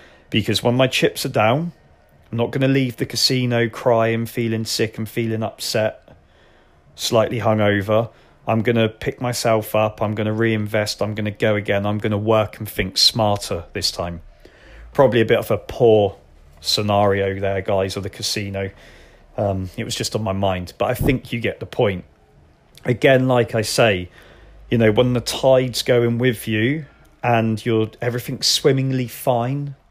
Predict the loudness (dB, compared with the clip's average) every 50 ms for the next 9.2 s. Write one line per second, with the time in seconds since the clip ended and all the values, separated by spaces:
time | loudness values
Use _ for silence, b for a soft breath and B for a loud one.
0 | _ b b b b b b b b b -2 -2 -2 -2 -4 -4 -4 -4 -4 -2
1 | -4 -4 -6 -6 -6 -4 -4 -4 -2 0 0 0 0 -2 -6 -10 -14 b b b
2 | b b b b b b b b b b 4 4 4 4 2 -4 _ _ _ _
3 | _ 2 2 2 2 0 -4 -4 0 2 2 4 4 2 -2 -4 -10 -16 _ -8
4 | -4 0 2 2 2 2 2 0 -2 -2 -2 -2 -2 -2 -4 -4 -4 0 0 0
5 | 2 0 -2 -4 -2 0 0 0 0 -2 -6 -6 -4 -6 -6 -4 -2 -2 -2 -2
6 | -4 -6 -4 -4 -4 -4 -4 -2 -2 -2 -2 -2 -2 -2 -2 -2 -2 -4 -4 -6
7 | -6 -4 -4 -4 -4 -6 -8 -10 -12 -12 -8 -6 -6 -6 -6 -4 -4 -2 0 0
8 | -2 -4 -6 -6 -8 -6 -6 -6 -6 -8 -8 -8 -10 -12 _ -10 -8 -8 -8 -8
9 | -10 -10 -12